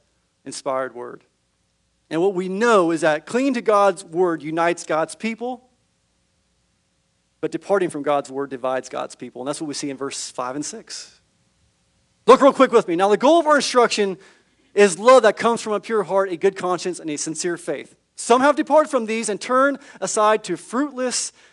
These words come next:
discussion." So instead of focusing on God's plan, this church was distracted by distu-, disputes driven by dangerous,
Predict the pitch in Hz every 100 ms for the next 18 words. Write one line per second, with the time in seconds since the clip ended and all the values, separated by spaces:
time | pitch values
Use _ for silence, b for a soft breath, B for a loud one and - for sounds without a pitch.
0 | b b b _ - 185 - - - 196
1 | 160 - 127 120 - _ _ _ _ _
2 | _ _ _ - 165 165 180 185 180 185
3 | - 180 170 165 - 185 180 180 165 -
4 | 185 - 151 131 - 190 180 156 156 143
5 | - 220 233 - 151 156 - 214 196 -
6 | 175 180 170 151 147 143 151 156 156 143
7 | -